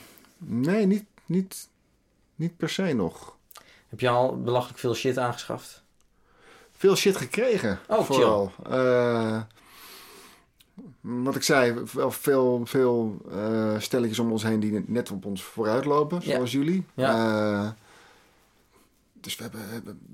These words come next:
Speaker 1: voor mijn gevoel nu al moeilijk veel kleren. Maar ja, mijn neef zei dit weekend ook, ik dacht ook dat we heel veel kleren hadden, maar dat was echt binnen een maand,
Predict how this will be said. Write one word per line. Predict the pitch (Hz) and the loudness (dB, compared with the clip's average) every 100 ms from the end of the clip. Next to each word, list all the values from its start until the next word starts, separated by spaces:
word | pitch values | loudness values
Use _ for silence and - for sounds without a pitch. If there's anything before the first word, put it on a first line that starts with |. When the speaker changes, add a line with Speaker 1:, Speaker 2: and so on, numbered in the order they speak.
| 60 143 160 160 | -16 -16 -16 -12
Speaker 1:
voor | - | -4
mijn | 123 110 | -2 0
gevoel | 107 143 202 | 2 6 8
nu | 170 | 8
al | 135 | 6
moeilijk | 120 123 117 | 4 2 2
veel | - 110 | 2 2
kleren. | 127 127 160 180 | 4 4 2 0
Maar | 139 | 0
ja, | 120 | 0
mijn | 101 | 2
neef | 101 110 98 | 2 2 0
zei | 107 | -2
dit | 104 | -2
weekend | 104 107 98 | -2 -2 0
ook, | 104 | 0
ik | 107 | 0
dacht | 104 95 | -2 0
ook | 120 | -2
dat | 110 | 0
we | |
heel | 104 95 | -2 -2
veel | 98 | -2
kleren | 110 104 98 | 0 0 0
hadden, | 98 98 95 | 0 0 -2
maar | 95 | -4
dat | 101 101 | -6 -8
was | 95 | -8
echt | 95 | -6
binnen | 92 101 | -4 -2
een | 95 | 0
maand, | 98 101 95 | 0 -2 -6